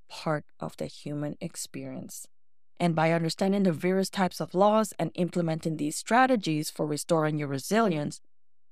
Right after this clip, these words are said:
you can emerge from adversity stronger, wiser, and more compassionate. I thank you so much for tuning into this, and I hope you've heard what I'm saying.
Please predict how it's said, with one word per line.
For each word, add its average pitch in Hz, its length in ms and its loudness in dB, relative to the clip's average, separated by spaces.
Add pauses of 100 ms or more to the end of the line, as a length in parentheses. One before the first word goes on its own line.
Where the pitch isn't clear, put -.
(140)
you 240 140 4
can 349 160 2
emerge 214 640 4
from 170 240 -2
adversity 175 600 0
stronger, 214 480 0
wiser, 180 500 2
and 160 200 0
more 151 260 0
compassionate. - 840 -6 (960)
I 190 160 2 (100)
thank 262 280 2
you 269 60 4
so 254 160 2
much 214 220 2
for - 80 -2
tuning 170 400 0
into 185 260 0
this, 151 300 -4
and 170 140 0
I 165 60 0
hope 214 360 -4
you've 175 160 0 (220)
heard 185 280 4
what 151 160 0
I'm 135 140 -6
saying. - 360 -6